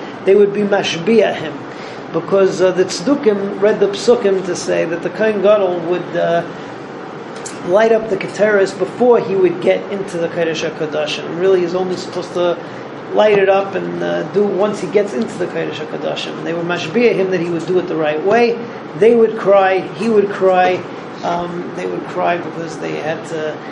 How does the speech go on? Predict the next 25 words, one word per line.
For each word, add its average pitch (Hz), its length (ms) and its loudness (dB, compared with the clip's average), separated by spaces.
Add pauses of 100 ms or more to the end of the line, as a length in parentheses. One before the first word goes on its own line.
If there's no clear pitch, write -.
(240)
put 185 120 0
him 170 140 -2
to 165 120 -6
the 165 80 -4 (100)
test, 214 340 2
and 165 120 -6
he 175 60 -4
would 175 160 -2
cry 165 240 -2
because 156 360 -6
he 156 100 -6
was 156 200 -6
chashud, 208 500 4 (480)
and 170 220 -6
that's 165 180 -6
Mishnah 165 360 -4
Hay. 151 200 -6
So - 160 -8
Masru 196 440 2
Ziknei 196 400 0
Beis 202 260 0
Din 180 160 -2
Lo 175 100 -2
Ziknei 180 400 -2
Kahuna, 196 420 2